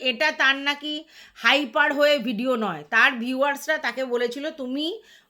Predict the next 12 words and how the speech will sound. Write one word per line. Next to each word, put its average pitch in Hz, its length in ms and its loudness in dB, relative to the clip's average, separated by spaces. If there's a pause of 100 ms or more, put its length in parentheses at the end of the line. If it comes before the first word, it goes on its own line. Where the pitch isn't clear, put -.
তোমাকে 254 360 -2
নিয়ে 311 220 -2
যতই 254 460 2
ভিডিও 262 380 0
করুক, 285 400 -4
তুমি 285 220 -6
হাইপার 233 640 -2
হবে 208 320 -2
না," 156 200 -10 (100)
এটা 220 200 -4
বলেছিল। 165 440 -8 (1600)
সেখানে 277 680 2